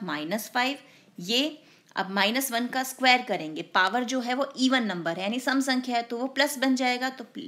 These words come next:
बाहर का माइनस माइनस रखेगा, और ये हो गया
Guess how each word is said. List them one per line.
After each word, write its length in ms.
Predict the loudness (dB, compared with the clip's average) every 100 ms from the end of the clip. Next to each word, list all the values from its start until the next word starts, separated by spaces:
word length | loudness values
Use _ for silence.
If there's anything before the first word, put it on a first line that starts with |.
| -14 -8
बाहर 320 | 0 4 4
का 100 | 2
माइनस 420 | 0 -2 -4 -6 -2
माइनस 380 | 0 0 -4
रखेगा, 400 | -6 -4 -4 -4 -6 -14 -20 -18 -8
और 240 | -6 -6 -4
ये 200 | 0 0
हो 200 | -2 -8
गया 140 | -8